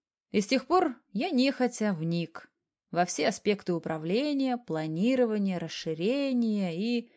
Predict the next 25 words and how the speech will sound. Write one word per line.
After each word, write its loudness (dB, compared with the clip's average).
ещё 2
кучи 0
не 0
менее 0
занудных -4
тем. -12
Претерпелся -2
и 0
даже 0
втянулся. -2
Доход 0
вырос 0
в -2
разы. 0
Развлечения 2
стали 2
взрослее 0
и 0
основательней. -4
А -2
бонусом 2
возрос 0
интерес 0
противоположного 0
пола. -4